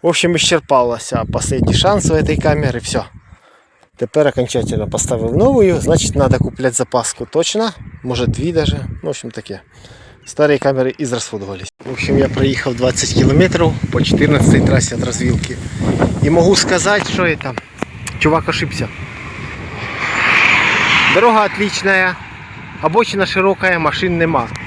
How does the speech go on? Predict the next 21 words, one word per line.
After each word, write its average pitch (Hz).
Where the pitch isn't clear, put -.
То 170
есть 170
все 220
з -
точністю 175
да 156
наоборот, 143
я 123
не 123
понимаю, 120
в -
чому 104
прикол. 104
Тут -
ця 151
будка 143
пустує 180
зараз, 113
я 135
трошки -
почав 139